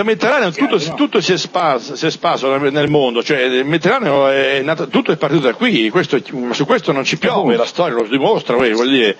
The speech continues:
Speaker 1: E quindi che sia un mare
Speaker 2: Per cui
Speaker 1: appetibilissimo.
Speaker 2: dobbiamo anche dire che la guerra che si è svolta in Atlantico della Spagna contro l'Inghilterra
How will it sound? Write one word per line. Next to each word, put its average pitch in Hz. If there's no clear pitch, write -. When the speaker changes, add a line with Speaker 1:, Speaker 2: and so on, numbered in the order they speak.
Speaker 1:
E 147
quindi 190
che 143
sia 202
un 165
mare 160
Speaker 2:
Per 131
cui 120
Speaker 1:
appetibilissimo. 185
Speaker 2:
dobbiamo 208
anche 233
dire 143
che 156
la 160
guerra 202
che 143
si 156
è 160
svolta 160
in 151
Atlantico 110
della 107
Spagna 135
contro 123
l'Inghilterra 104